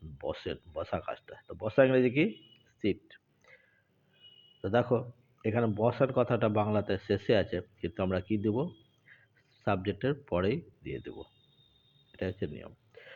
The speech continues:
তো প্রতিমা and প্রতাপবাবু সিট, এটা হলো ভার্ব।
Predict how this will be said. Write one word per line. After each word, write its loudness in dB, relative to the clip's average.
তো -6
প্রতিমা 6
and 2
প্রতাপবাবু 4
সিট, -2
এটা -2
হলো 0
ভার্ব। 0